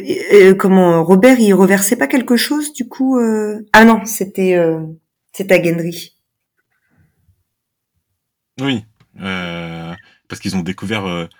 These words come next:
Speaker 2: que ce soit Ned ou, euh, ou, ou Jon Arryn,
Speaker 1: Stannis,
Speaker 2: Stannis, ils ont
Speaker 1: ouais.
Speaker 2: découvert Gendry, hein. Euh, le forgeron, mais, pff, moi,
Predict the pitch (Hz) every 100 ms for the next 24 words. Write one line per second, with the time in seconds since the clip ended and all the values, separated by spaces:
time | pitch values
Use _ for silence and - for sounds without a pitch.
0 | _ _ 85 87 - 98 98 98 92 80
1 | _ _ 90 82 76 71 69 71 73 71
2 | 71 67 _ _ _ - _ _ _ _
3 | 85 76 73 73 - 78 92 85 85 95
4 | 98 92 92 98 107 101 85 180 175 -
5 | 90 80 185 180 - 131 135 160 _ _
6 | _ _ _ - 85 85 85 82 - 87
7 | 90 120 117 90 87 82 _ - 92 87
8 | 85 87